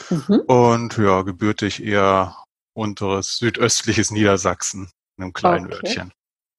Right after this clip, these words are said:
Speaker 1: Okay. Hab den Ort tatsächlich noch nie gehört. Ist das ein kleiner Ort?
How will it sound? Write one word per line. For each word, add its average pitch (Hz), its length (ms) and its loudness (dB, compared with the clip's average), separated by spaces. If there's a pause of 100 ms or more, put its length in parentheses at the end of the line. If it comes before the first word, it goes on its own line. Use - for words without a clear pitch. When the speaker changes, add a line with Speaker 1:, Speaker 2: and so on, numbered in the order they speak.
(260)
Speaker 1:
Okay. 196 480 0 (580)
Hab - 100 -14
den 202 140 4
Ort - 180 0
tatsächlich 196 320 -4
noch 196 120 -2
nie 202 200 2
gehört. 190 360 2
Ist - 100 -6
das - 140 -4
ein 196 380 2
kleiner 208 500 -2
Ort? 349 380 0